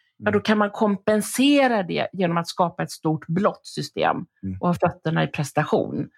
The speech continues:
Speaker 1: Vem ska
Speaker 2: Jajamän.
Speaker 1: man visa eller vad det kan vara då? Så på ett sätt, eh, tycker jag det är så fint att lyfta det här terapeutiska perspektivet, Björn, därför att det viktigaste är att vi får på något vis hitta och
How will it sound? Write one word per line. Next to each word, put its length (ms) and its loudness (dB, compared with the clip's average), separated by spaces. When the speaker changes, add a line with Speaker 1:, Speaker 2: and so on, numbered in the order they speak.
Speaker 1:
Vem 220 2
ska 140 0
Speaker 2:
Jajamän. 180 2
Speaker 1:
man 120 2
visa 480 2
eller 200 -2
vad 160 -2
det 60 -6
kan 200 -2
vara 200 -2
då? 260 -4
Så 320 2
på 180 0
ett 340 0
sätt, 460 0
eh, 280 4
tycker 100 -6
jag 100 -2
det 40 4
är 40 0
så 140 -2
fint 240 2
att 60 2
lyfta 260 0
det 60 4
här 120 4
terapeutiska 800 -4
perspektivet, 840 0
Björn, 260 2
därför 260 0
att 160 -2
det 100 2
viktigaste 600 -2
är 160 4
att 140 -4
vi 80 0
får 240 0
på 220 -2
något 320 0
vis 240 -2
hitta 540 0
och 260 -4